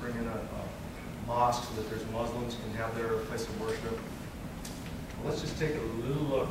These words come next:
here. This is his most recent book, What's Right with Islam. Okay? Well, that, that looks like something I should probably read, because I've got a real jaded opinion, obviously.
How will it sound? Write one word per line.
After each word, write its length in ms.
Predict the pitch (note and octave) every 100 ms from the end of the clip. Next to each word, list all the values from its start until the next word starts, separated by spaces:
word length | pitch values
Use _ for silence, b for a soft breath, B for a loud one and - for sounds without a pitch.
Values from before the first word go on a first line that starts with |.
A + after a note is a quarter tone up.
| -
here. 180 | - - - - - - - - - -
This 160 | C3+
is 120 | D#3+
his 120 | D#3+ D#3
most 260 | E3 E3 D#3+
recent 320 | E3+ F#3+ D#3
book, 280 | F#3+ A3 - - - - - D#3 D3 - -
What's 240 | D3 C#3+ - B2+
Right 300 | B2 B2 D#3+
with 140 | F3
Islam. 540 | G3 - D3 - - - - - - - - - -
Okay? 300 | - C#3 G#2 - - - - - - - - -
Well, 120 | -
that, 340 | - - -
that 140 | - A#2+
looks 200 | - -
like 140 | -
something 280 | - - C#3
I 80 | C#3
should 200 | C3+ -
probably 260 | C#3+ C#3 D3+ F3
read, 160 | - G3+ - - - - - - - - - - -
because 220 | C#3+ C#3+
I've 180 | D3+ -
got 220 | B2+ -
a 20 | C#3+
real 120 | C#3
jaded 320 | C#3+ C#3+ C#3+
opinion, 440 | - - G#3+ - -
obviously. 400 | G2 - - -